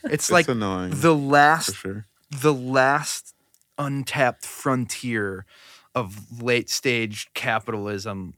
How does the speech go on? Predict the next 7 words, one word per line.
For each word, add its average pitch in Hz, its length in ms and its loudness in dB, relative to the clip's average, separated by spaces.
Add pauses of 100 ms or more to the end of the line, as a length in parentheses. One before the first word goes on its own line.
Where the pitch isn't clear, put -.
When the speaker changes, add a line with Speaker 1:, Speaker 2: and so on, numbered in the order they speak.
Speaker 1:
is 117 300 -6 (120)
the 120 240 -8
dynamics 113 800 -2
of 107 120 -10
capitalism 107 720 -6 (140)
entering 117 880 -6 (280)
people's 110 460 -8